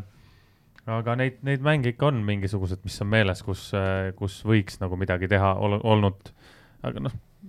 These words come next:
ra-, rannavõrkpall, saalivõrkpall, rannavõrkpallis eriti on olnud mitu korda, kus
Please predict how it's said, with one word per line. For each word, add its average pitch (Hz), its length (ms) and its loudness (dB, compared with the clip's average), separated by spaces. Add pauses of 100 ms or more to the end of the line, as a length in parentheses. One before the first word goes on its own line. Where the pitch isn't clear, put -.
(240)
ra-, 135 260 4
rannavõrkpall, 139 720 4
saalivõrkpall, 123 640 4 (140)
rannavõrkpallis 117 640 0
eriti 104 440 2 (840)
on 117 160 4
olnud 131 300 6
mitu 139 260 8
korda, 127 320 12
kus 101 220 0